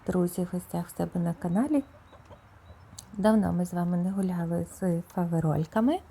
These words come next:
Якраз сьогодні покажу вам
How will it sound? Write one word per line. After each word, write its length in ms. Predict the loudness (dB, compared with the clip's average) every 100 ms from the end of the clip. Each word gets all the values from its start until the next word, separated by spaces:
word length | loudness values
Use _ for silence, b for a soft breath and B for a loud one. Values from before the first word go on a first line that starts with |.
| -20 B B B B -8
Якраз 520 | -4 2 2 2 -2
сьогодні 540 | 0 2 2 2 -2 -2 -14 b b b b -20 -20 -20 -20 -8 -2 0 -2 -14 -4
покажу 600 | 0 2 4 4 4 2
вам 300 | 2 2 2